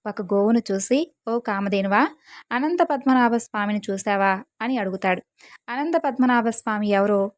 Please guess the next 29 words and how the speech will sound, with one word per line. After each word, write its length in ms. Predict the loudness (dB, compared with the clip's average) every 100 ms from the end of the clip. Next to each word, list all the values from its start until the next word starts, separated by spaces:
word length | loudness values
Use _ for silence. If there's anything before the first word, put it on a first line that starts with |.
| _
నాకు 180 | -6 -4
తెలియదు 360 | -4 0 2 2
అని 200 | 2 0
చెబుతుంది 560 | -4 -2 -2 -2 -2 -4 -10 -6
ఆ 80 |
యొక్క 260 | -6 -6 -8
గోమాత. 400 | -4 -2 0 -2 -6 -14 _ _ _ 0
తర్వాత 360 | 4 4 2
కౌండిన్యుడు 760 | 0 2 2 2 2 2 0 -4 _
మరికొంత 440 | 0 0 0 -2 0
దూరం 300 | 2 2 2
వెళ్ళి 400 | 4 4 2 -2 _ _ _
మోకాలు 460 | -4 -2 2 4 6
ఎత్తు 240 | 4 2
పచ్చికలో 460 | 0 -2 -2 0 2
నిలుచున్నటువంటి 920 | 2 -2 -2 -2 0 0 0 0 -4 _ -8
ఒక 120 | -4
వృషభాన్ని 600 | -2 -2 0 2 4 2 0
చూసి, 480 | -2 -2 -4 -4 -10 _
"ఓ 120 | -4
వృషభరాజమా, 760 | -2 -2 0 2 2 2 2 2 0 _ _ -6
అనంత 300 | -4 -2 0
పద్మనాభ 480 | 0 2 2 4 2
స్వామి 360 | -2 -2 -2
గురించి 320 | 0 -2 -2 -4
నీకు 160 | -6
తెలుసా? 380 | -4 -2 0 0 -2 _
ఆయన్ని 260 | -2 0 0
ఎప్పుడైనా 380 | -2 0 0